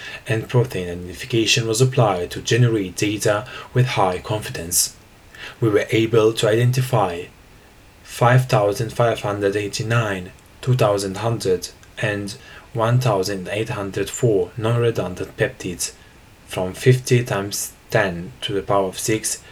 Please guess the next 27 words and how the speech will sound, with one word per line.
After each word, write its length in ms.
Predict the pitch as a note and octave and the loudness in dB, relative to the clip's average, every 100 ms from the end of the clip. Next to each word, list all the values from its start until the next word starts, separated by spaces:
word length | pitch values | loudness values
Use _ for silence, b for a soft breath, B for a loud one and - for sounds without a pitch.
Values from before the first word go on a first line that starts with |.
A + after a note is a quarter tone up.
| B B B B B | B B B B B
ten 340 | - A#2 G2 F#2 | 4 4 2 -4
times 360 | F#2+ F2+ - | -8 -6 -6
ten 260 | - G#2+ G#2 | -2 -4 -4
to 160 | - | -4
the 40 | G2 | -4
power 220 | G2 F#2 | -2 -4
of 60 | F#2 | -2
six, 480 | - G#2+ G2+ - - - - | -2 -2 -2 -6 -8 -8 0
and 180 | A#2+ | 2
one 320 | A#2+ G2 F2 F2+ | 2 2 -4 -8
times 380 | G#2 F#2 - - | -10 -6 -6 -2
ten 360 | G2+ G2 G2 - | -2 -4 -6 -12
to 120 | - B2 | 0 2
the 60 | |
power 200 | A#2+ F2+ | 2 0
of 80 | F2 | -2
six 320 | - F#2 E2+ | -4 -4 -4
cells, 600 | - - G#2+ F2 - - - | -2 2 2 0 -6 -10 -10
respectively. 680 | - - G#2+ - F#2 F2 E2+ - - - - - - - - B B B - | -8 -2 -2 0 -4 -6 -10 -16 -20 -20 -20 -20 -20 -20 -20 B B B 4
As 200 | C#3+ D3 | 8 8
we 120 | E3 | 8
sought 600 | D#3+ - C3 F#2 E2+ - B B B B | 6 8 8 8 2 -10 B B B B
to 100 | - G#2 | -6 -2
carefully 560 | - C3+ C3+ B2+ C#3 | 6 6 8 6 8
analyze 600 | C3+ C#3 C3 G#2 F#2 - | 8 8 8 6 2 -4
the 100 | - | -4
ability 600 | F#2 A2+ B2 B2+ B2 B2 | 2 6 6 4 2 0